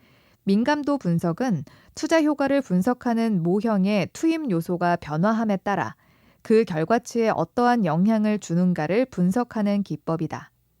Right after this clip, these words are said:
투자 재원의 일부인 부채가 증가함에 따라 원금과 이자에 대한 채무 불이행의 가능성이 높아지며 금리 상승기에 추가적인 비용 부담이 발생하는 경우는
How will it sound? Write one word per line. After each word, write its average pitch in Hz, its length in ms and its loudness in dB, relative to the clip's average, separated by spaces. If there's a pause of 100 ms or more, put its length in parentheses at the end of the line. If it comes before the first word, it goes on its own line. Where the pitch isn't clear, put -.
(1200)
투자 330 260 0
재원의 277 460 2
일부인 214 640 0
부채가 240 640 -2
증가함에 196 580 0
따라 143 400 -4 (240)
원금과 220 800 2
이자에 220 420 0
대한 240 400 -2
채무 330 340 -4
불이행의 220 640 0
가능성이 202 680 -2
높아지며 160 760 -2 (320)
금리 233 320 0
상승기에 240 720 -4
추가적인 262 720 -2
비용 208 340 -2
부담이 175 420 0
발생하는 180 840 -2
경우는 156 520 -2